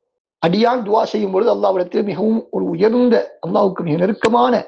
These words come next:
ஒரு இடத்திலே இருக்கிறான், அடியானுக்கும் தனக்கு மத்தியிலே எந்த விதமான இடைத்தரகர்களும் இல்லை என்பதை அல்லாஹ் சுப்ஹானஹு வ தஆலா இதிலே இருந்து எங்களுக்கு, அஹ், சூசகமாக குறிப்பிடுகின்றான். எனவே துஆவிலே எங்களுக்கு ஆர்வமூட்டி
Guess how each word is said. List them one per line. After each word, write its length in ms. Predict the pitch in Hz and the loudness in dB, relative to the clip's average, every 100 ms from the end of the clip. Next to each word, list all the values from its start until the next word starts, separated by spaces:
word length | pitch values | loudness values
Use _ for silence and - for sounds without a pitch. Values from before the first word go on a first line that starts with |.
| - - - | -12 -20 -14
ஒரு 120 | - 175 | -4 -2
இடத்திலே 340 | 190 185 180 170 | 0 2 2 2
இருக்கிறான், 520 | 156 165 151 156 127 - _ _ _ _ _ - - - - | 0 0 0 0 -4 -10 _ _ _ _ _ -20 -20 -20 -8
அடியானுக்கும் 600 | - 180 214 208 196 202 - | -2 2 2 0 -4 -8 -8
தனக்கு 300 | - 196 - | -6 -6 -2
மத்தியிலே 340 | 208 92 95 90 | -4 -2 -2 0
எந்த 200 | 92 90 85 | 0 2 2
விதமான 420 | - 90 90 98 233 302 - _ _ _ _ - | 0 -2 0 2 0 -2 -8 _ _ _ _ -4
இடைத்தரகர்களும் 800 | 190 226 - 202 196 208 190 196 | -2 0 0 0 0 2 2 0
இல்லை 240 | 190 208 196 - _ | 0 0 0 -4 _
என்பதை 340 | - 90 85 107 | -8 -2 0 2
அல்லாஹ் 260 | 170 170 175 | 0 0 -2
சுப்ஹானஹு 440 | 170 156 160 165 | -4 -4 -4 -4
வ 60 | 175 | -4
தஆலா 220 | 165 202 | 0 2
இதிலே 220 | 196 185 | 2 2
இருந்து 240 | 185 175 185 | 2 2 0
எங்களுக்கு, 360 | 180 156 - 226 - - - _ - | 0 -2 -4 -6 -8 -20 -20 _ -6
அஹ், 260 | 160 156 151 | 0 0 2
சூசகமாக 540 | 202 170 165 165 160 | 2 2 2 0 -2
குறிப்பிடுகின்றான். 720 | - 156 156 151 151 143 117 - _ - _ _ _ _ _ _ _ _ _ - - - _ - | -4 -4 -4 -6 -4 -4 -6 -8 _ -20 _ _ _ _ _ _ _ _ _ -20 -20 -20 _ -4
எனவே 240 | 185 202 | -2 -2
துஆவிலே 460 | 180 196 208 208 190 | -2 -2 -2 -4 -8
எங்களுக்கு 380 | 190 180 170 - | -6 -8 -8 -4
ஆர்வமூட்டி 560 | 175 202 202 190 233 | -2 -2 -4 -4 -6